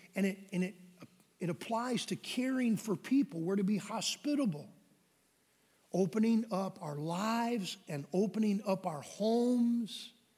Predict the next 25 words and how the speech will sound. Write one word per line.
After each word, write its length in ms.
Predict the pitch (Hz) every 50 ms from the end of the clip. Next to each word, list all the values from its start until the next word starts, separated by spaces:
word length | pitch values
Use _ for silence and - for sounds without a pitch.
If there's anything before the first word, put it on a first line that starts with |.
| _ _ _ _ _ _ _ _ _ _
to 80 | - 139
build 480 | 123 123 165 180 196 208 220 214 202
relationships 1080 | 220 226 214 185 180 175 170 - - 180 180 165 - - - 165 165 160 - - -
with 220 | 170 165 165 - -
people. 400 | - 165 143 - - - 139 - _ _ _ _ _ _ _ _ _ _ _ _ _ _ _ _ _ _ _ _ _ _ _ _ _ _ _ _
You 100 | 196 185
know, 260 | 202 208 214 220 214 - - - -
let 60 | - 294
me 160 | 277 240 214
ask 200 | 180 - - -
you, 160 | 185 156 160 - - -
say 180 | - - 190 175
this 140 | 165 - -
in 80 | 170 160
love. 100 | 151 - - - - - _ _ _ _ _ -
How 160 | - - 247
long 200 | 302 294 285 254
has 100 | 214 190
it 140 | 185 151 151
been 260 | 180 185 196 214 208
since 340 | - - 196 170 147 - -
you 260 | 185 190 202 202 196
and 200 | 180 165 165 175 -
your 140 | - 151 151
wife 480 | 156 165 170 175 185 190 190 185 156